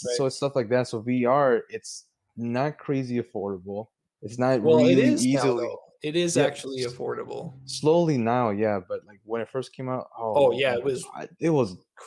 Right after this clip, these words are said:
Speaker 2: due to
Speaker 1: crazy
Speaker 2: those
Speaker 1: expensive.
Speaker 2: prices. I remember seeing those and people sliding, like, their cards. It's like, that's a lot of money to just play, like, Until Dawn, Rush of Blood. Like,
Speaker 1: <laughs> Yeah.
Speaker 2: that's a lot of money just for that.
Speaker 1: <laughs>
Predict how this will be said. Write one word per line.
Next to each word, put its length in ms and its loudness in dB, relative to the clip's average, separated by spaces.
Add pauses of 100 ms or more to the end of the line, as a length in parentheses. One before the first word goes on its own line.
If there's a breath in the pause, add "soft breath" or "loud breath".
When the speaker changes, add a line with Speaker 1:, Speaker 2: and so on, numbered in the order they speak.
Speaker 2:
due 200 4
to 120 4
Speaker 1:
crazy 20 0
Speaker 2:
those 180 2
Speaker 1:
expensive. 20 -14
Speaker 2:
prices. 580 0
I 60 2
remember 260 2
seeing 280 -6
those 180 0
and 100 -14
people 180 -8
sliding, 380 0
like, 160 -6
their 160 -14
cards. 260 -2
It's 120 -14
like, 160 -14 (640)
that's 220 -4
a 60 2
lot 200 4
of 60 0
money 300 0
to 240 -12
just 420 -2
play, 160 4
like, 200 0 (100)
Until 400 -2
Dawn, 480 0
Rush 280 0
of 140 -6
Blood. 320 -4 (100)
Like, 280 -6
Speaker 1:
<laughs> 140 -2
Yeah. 160 0
Speaker 2:
that's 120 -8
a 60 2
lot 540 4
of 80 -2
money 300 -4
just 220 -4
for 100 -4
that. 280 0
Speaker 1:
<laughs> 440 -12